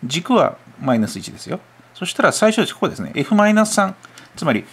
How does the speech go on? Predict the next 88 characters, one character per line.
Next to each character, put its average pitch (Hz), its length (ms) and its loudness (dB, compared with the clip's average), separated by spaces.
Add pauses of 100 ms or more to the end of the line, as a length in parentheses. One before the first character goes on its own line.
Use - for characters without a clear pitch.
ス - 240 -4
モ 196 180 4
ー 208 40 4
ル 208 100 4
M 165 240 2 (340)
イ 143 100 -10
コ - 180 0
ー 233 40 4
ル 202 100 2
F 196 160 -2
マ 220 160 6
イ 214 60 2
ナ 214 120 4
ス - 100 -8
三 180 300 0 (100)
を 185 120 0
計 127 200 -2
算 117 180 0
し - 60 -10
て - 80 -6
く - 80 -6
だ 82 100 -6
さ - 120 -8
い。 104 80 -10
そ 175 100 -12
し - 80 -12
た - 80 -4
ら、 123 60 -4
代 151 140 -2
入 160 100 -6
し 175 100 -8
た 170 120 -4
ら、 135 180 2 (460)
マ 175 160 2
イ 190 60 2
ナ 202 100 2
ス - 160 -4
五 175 240 4
エ 160 60 2
ー - 140 -4
足 113 100 -6
す 147 60 -8
七 139 300 0
に 139 60 -16
な 92 60 -10
る 87 60 -10
の - 60 -16
か - 100 -14
な。 175 120 -8 (500)
で、 185 120 -2
こ 190 140 -6
れ 190 100 -2
が 190 80 0
ス - 160 2
モ 220 140 6
ー - 40 6
ル 240 80 4
M 214 120 4
が 95 120 2
五 160 100 4
っ 190 60 0
て - 80 -2
い - 20 2
う - 20 -2
ん - 20 -4
だ 87 60 -2
か 87 80 -4
ら、 90 80 -2
こ - 140 -6
れ 147 80 2
イ 143 60 0
コ 147 100 0
ー 113 40 2
ル 92 60 -2
五 90 120 -2
ね。 104 140 -6 (560)
計 160 120 -6
算 143 160 -4
し - 60 -10
た 190 100 0
ら、 - 120 0
A 151 180 2
が 90 80 -2
五 113 160 -2
分 143 160 2
の 139 80 4
二 131 140 0
と。 - 100 -18